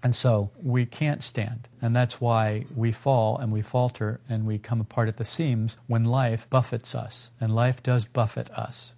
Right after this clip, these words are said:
It's just full of all kinds of trials and tribulations and unexpected little surprises that are not very pleasant. This is why the work calls it a pain factory, because it is grinding against our desires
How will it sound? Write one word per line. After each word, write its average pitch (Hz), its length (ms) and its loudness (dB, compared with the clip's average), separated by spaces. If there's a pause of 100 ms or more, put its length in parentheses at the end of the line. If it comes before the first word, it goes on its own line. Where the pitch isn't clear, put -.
(140)
It's 107 260 -2
just - 280 -2
full 135 200 2
of 113 100 2
all 117 160 2
kinds 110 280 0
of - 100 -6
trials 113 460 0
and 110 80 -2
tribulations 107 880 -2
and 107 100 -2
unexpected 110 800 -2 (120)
little 113 180 0
surprises 117 840 0
that 113 160 0
are 107 120 0
not 113 260 0
very 107 360 -2 (160)
pleasant. 113 440 -4 (100)
This 123 200 2
is 110 120 -2
why 117 140 2
the 104 100 0
work 104 240 -2
calls 110 320 -4
it 107 120 -4 (240)
a 117 60 -6
pain 156 340 0
factory, 107 560 -4 (200)
because 113 880 0
it 127 180 4
is 120 140 0
grinding 139 580 0
against 113 520 -2 (140)
our 127 340 2
desires 113 880 0